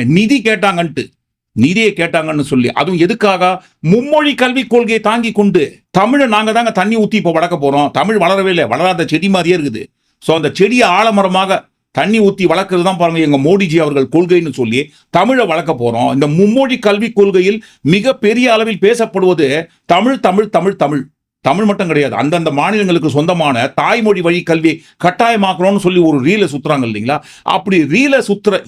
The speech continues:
இவங்க தேசிய கல்விக் கொள்கையில் தமிழை அதிகப்படியாக பேசுதா, தமிழை அதிகப்படியாக உயர்த்துறாங்களா, இல்ல சமஸ்கிருத மொழியை,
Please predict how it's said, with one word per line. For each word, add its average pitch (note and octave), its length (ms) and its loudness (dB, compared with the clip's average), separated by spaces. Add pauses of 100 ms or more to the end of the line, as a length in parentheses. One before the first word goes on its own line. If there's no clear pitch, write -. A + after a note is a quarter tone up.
இவங்க C#3+ 400 0 (680)
தேசிய A3+ 420 4
கல்விக் F#3+ 400 -4
கொள்கையில் E3 400 2 (360)
தமிழை B3 400 2
அதிகப்படியாக F3 800 0
பேசுதா, C#3+ 420 -2 (140)
தமிழை G3+ 320 2
அதிகப்படியாக C#3+ 600 0
உயர்த்துறாங்களா, A#2 600 -2 (300)
இல்ல F#3+ 160 2 (180)
சமஸ்கிருத B3 600 0
மொழியை, G3+ 380 2